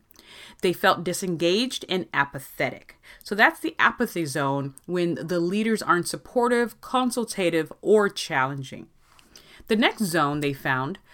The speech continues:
was the comfort zone. This happens when leaders are supportive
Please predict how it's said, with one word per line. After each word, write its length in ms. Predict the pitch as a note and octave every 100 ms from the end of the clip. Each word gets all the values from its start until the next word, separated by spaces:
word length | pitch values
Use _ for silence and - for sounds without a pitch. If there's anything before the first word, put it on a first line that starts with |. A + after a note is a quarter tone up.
| -
was 320 | E3+ E3+ E3 E3
the 120 | G3
comfort 600 | - - D#4 - F3 C#3
zone. 380 | C3+ A#2 - - _ _ _ _ _ - - _
This 360 | F3+ A#3 A4 - - _
happens 800 | - A#3 A3 A3 B2+ - - F3
when 320 | F#3 F#3 F3+
leaders 360 | G#3 A3+ A#3+ -
are 320 | E3 E3 D3+
supportive 880 | - - - F#4+ B4 F#3 A#2 -